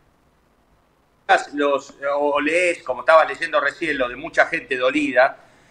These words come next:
Speaker 2: Eh, también hay mucha gente más joven. Eh, bueno, que se vaya ya, que deje de chorear, que no pida la plata. A ver, eh, yo no sé de qué manera se tiene que ir. Lo que sí creo que este ciclo se terminó.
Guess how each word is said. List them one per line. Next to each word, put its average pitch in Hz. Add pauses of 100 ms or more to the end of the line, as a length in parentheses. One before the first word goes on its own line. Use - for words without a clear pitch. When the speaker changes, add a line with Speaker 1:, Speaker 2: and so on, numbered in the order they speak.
(180)
Speaker 2:
Eh, 127
también 175
hay 196
mucha 190
gente 185
más 175
joven. 180 (260)
Eh, 147
bueno, 208
que 190
se 190
vaya 208
ya, 220
que 190
deje 196
de 180
chorear, 208
que 185
no 190
pida 196
la 175
plata. 214 (520)
A 180
ver, 180
eh, 156
yo 233
no 220
sé 214
de 156
qué 160
manera 151
se 147
tiene 147
que 147
ir. 147
Lo 147
que 156
sí 202
creo 202 (760)
que 156
este 180
ciclo 196
se 165
terminó. 139